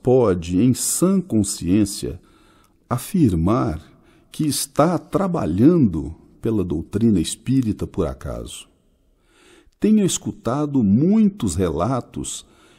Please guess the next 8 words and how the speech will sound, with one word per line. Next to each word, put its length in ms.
de 140
companheiros 840
de 140
ideal 600
em 100
reuniões 600
mediúnicas 960
afirmando 1160